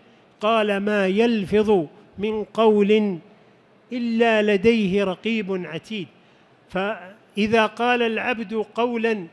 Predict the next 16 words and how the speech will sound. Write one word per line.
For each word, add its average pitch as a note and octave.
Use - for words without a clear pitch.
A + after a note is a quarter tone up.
فالملائكة G3+
تسجله F3
عليك، D3
عن G3+
اليمين G#3
ملك G#3+
يكتب G3+
الحسنات، F#3+
وعن G3
الشمال G3+
ملك G#3
يكتب G3
السيئات، F#3+
كل C#4
كلمة B3
تقولها A3